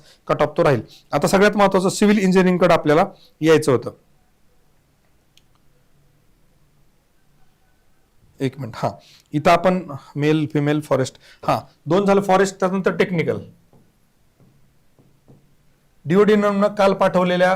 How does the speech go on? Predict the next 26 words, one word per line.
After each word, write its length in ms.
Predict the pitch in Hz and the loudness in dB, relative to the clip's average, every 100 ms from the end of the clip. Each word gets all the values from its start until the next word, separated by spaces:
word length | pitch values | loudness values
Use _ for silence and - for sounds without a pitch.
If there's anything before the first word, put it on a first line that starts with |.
| - 156 | -4 -6
अंदाजानुसार 560 | 165 170 170 165 135 | 0 2 2 0 -4
ज्या 160 | 127 143 | -4 -4
व्हॅकन्सीज 500 | 139 147 160 156 160 | -4 -4 -4 -2 -4
आणि 140 | 160 165 - _ 147 | -4 -8 -18 _ -4
बाकीच्या 320 | 151 160 156 | -2 0 0
गोष्टी 260 | 151 147 | 0 -2
होत्या 240 | 139 123 127 | -2 -2 -6
तर 360 | - _ _ | -8 _ _
त्याच्यानुसार, 580 | 135 160 196 190 196 196 - - _ _ _ _ _ _ _ _ _ _ _ _ _ _ _ _ _ _ _ _ _ _ | -4 0 2 2 2 0 -2 -12 _ _ _ _ _ _ _ _ _ _ _ _ _ _ _ _ _ _ _ _ _ _
एकच 260 | 123 127 117 | -16 -14 -12
मिनिट 220 | 117 107 | -12 -12
हां. 80 | 170 - _ _ _ _ _ _ _ _ _ _ _ _ _ _ _ _ _ _ _ _ _ - | -14 -14 _ _ _ _ _ _ _ _ _ _ _ _ _ _ _ _ _ _ _ _ _ -8
हां, 160 | 147 - - _ - | -8 -8 -16 _ -2
काय 120 | 185 | 2
पाठवलं 280 | 208 196 185 | 4 4 2
होतं? 140 | 185 | 2
दोन 120 | 180 | 4
हजार 140 | 190 196 | 4 4
एकवीसला 540 | 196 208 202 220 226 233 _ _ _ _ | 2 0 0 2 2 0 _ _ _ _
किती 140 | 196 208 | -4 -2
व्हॅकन्सीज 400 | 202 208 196 196 | 0 -2 -2 -2
होत्या? 240 | 190 208 214 - _ - 160 | 0 0 -2 -16 _ -12 -10
एकशे 200 | - 185 | -8 -2
त्र्याहत्तर 340 | 196 190 202 | 0 2 4
व्हॅकन्सीज 400 | 185 180 180 180 | 2 2 -2 0
होत्या. 260 | 180 185 | 0 2